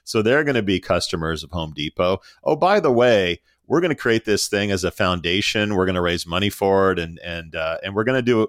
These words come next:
do a little tax break, uh, whatnot with this foundation. So I'm sure they're getting some tax breaks from it. I'm sure they're making friends in high places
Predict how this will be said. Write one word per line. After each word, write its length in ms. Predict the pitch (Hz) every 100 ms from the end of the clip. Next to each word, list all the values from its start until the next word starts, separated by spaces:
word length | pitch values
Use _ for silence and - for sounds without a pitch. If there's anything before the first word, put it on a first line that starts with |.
| -
do 100 | 120
a 20 | 147
little 160 | 123
tax 380 | - 107 104 -
break, 480 | - 87 78 - _ 92
uh, 300 | 87 85 76
whatnot 640 | 98 95 87 92 80 -
with 180 | 104 90
this 180 | 90 -
foundation. 640 | 87 80 80 80 - 85
So 240 | - 101 - - -
I'm 80 | 113
sure 180 | 123 160
they're 80 | 123
getting 220 | 113 104
some 160 | - 85
tax 320 | 92 95 -
breaks 260 | 98 95
from 240 | - 95 95
it. 200 | 92 - - _
I'm 100 | 104
sure 220 | 107 139 127
they're 140 | 110
making 380 | 101 101 101 90
friends 360 | 101 95 92
in 80 | 90
high 200 | 87 85
places 680 | - 90 90 - 90 85 -